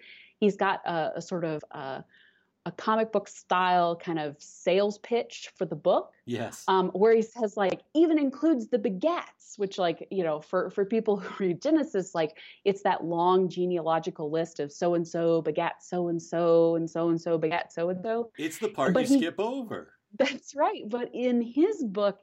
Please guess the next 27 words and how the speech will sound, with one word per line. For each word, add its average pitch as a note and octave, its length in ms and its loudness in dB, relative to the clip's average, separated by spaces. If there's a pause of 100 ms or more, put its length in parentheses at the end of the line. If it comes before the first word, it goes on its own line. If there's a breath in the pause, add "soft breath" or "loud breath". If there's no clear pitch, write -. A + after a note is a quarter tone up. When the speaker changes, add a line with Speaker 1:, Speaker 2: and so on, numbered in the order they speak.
Speaker 1:
you G3 200 -4
don't C4+ 260 -2
skip D#4 240 0
over E4 360 2
it. - 260 -8
You A3 120 -2
know, G#3 280 0
it's B3 260 2
there, B3 580 2
but B3+ 120 -2
it B3 120 -4
works. E4+ 440 -4 (460 loud breath)
Um, A3 360 2 (280 loud breath)
what C#4 140 6
I C#4 80 6
love A#3+ 280 2
about A3+ 280 -2
what G3+ 120 -6
he's G3 180 -6
done C#4 220 2
is G#3+ 160 -4
that G3 140 0
you're F3+ 160 -2
right. G#3+ 340 2
He - 180 -8
doesn't G#3+ 500 0
really G3+ 420 -2